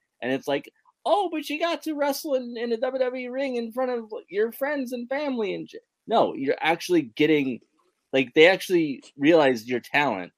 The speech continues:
and, like, it, hopefully it gets these guys contracts eventually, because there's a lot of them that really deserve it, uh, which is why I tell people to watch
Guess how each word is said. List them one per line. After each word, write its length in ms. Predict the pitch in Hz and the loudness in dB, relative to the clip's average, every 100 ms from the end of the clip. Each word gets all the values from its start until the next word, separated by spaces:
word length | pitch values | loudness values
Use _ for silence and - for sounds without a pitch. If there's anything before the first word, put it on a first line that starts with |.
| _ _ _ 117 | _ _ _ -4
and, 160 | 120 | -2
like, 260 | 120 113 104 | 0 -2 -2
it, 220 | - 113 - | -6 -8 -8
hopefully 540 | - 160 180 165 156 | 2 2 4 2 2
it 220 | 123 123 | 2 -4
gets 260 | 110 143 - | -2 -4 -2
these 220 | 143 117 | -4 -2
guys 400 | 127 117 117 101 - _ _ _ _ _ _ _ _ | 0 2 2 -2 -10 _ _ _ _ _ _ _ _
contracts 720 | - 143 175 - 104 90 - - | -4 0 0 0 -2 -4 -8 -10
eventually, 440 | 107 98 87 101 92 | -8 -6 -8 -8 -8
because 240 | 107 120 | -4 -2
there's 180 | 123 113 | 0 0
a 60 | |
lot 240 | 113 123 139 | 0 2 2
of 80 | 131 | 0
them 100 | 120 | -2
that 140 | 110 | -4
really 440 | 104 104 135 131 117 | -6 -2 0 2 0
deserve 400 | 110 107 110 82 | 0 0 0 -2
it, 180 | 85 - _ _ _ _ - | -10 -16 _ _ _ _ -2
uh, 160 | 95 | -2
which 200 | 98 107 120 | 0 -4 -4
is 60 | |
why 200 | 110 113 | 0 2
I 60 | 107 | 0
tell 180 | 127 120 | -2 -4
people 360 | 117 104 104 | -4 -4 -6
to 120 | - | -6
watch 640 | 98 90 98 104 101 - | -8 -4 0 0 0 -8